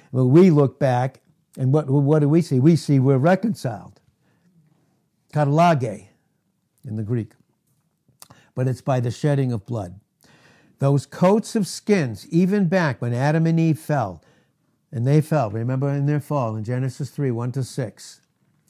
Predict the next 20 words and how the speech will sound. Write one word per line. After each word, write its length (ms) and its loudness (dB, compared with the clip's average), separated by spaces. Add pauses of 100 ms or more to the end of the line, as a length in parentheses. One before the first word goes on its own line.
(200)
they 120 -10
heard 280 0
the 60 2
voice 360 2
of 160 -6
God 360 -2
in 80 -10
Genesis 520 -4
three 260 -2
and 140 -6
verse 340 -6
eight. 200 -8
They 100 -4
hid 240 -4
themselves 640 -10 (260)
in 100 -10
verses 460 -6
nine 300 0
through 180 -6
twelve. 440 -10